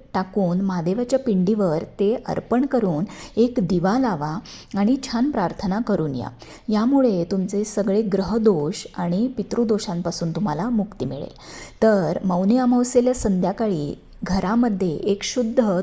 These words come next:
तुपाचा दिवा लावा. अ, श्रीहरी विष्णू किंवा माता लक्ष्मीची पूजा करा. त्या दिवशी संध्याकाळी श्री सूक्तम, विष्णू सहस्रनाम, महालक्ष्मी अष्टकम आणि कनकधारा स्तोत्र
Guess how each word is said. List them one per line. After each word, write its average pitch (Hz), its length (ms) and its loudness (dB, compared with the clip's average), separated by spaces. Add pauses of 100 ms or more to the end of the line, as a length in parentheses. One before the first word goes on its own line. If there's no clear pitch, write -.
तुपाचा 190 400 0
दिवा 190 320 0
लावा. 160 320 -4 (580)
अ, 190 440 -2
श्रीहरी 247 440 0
विष्णू 220 480 2
किंवा 185 280 -2
माता 196 280 0
लक्ष्मीची 196 720 0
पूजा 180 400 0
करा. 160 340 -2 (460)
त्या 208 100 2
दिवशी 226 280 2
संध्याकाळी 190 800 0
श्री 208 340 0
सूक्तम, 180 720 -2 (380)
विष्णू 208 320 2
सहस्रनाम, 214 840 0 (140)
महालक्ष्मी 233 640 0
अष्टकम 185 600 -4 (420)
आणि 214 180 4
कनकधारा 247 640 0
स्तोत्र 214 720 0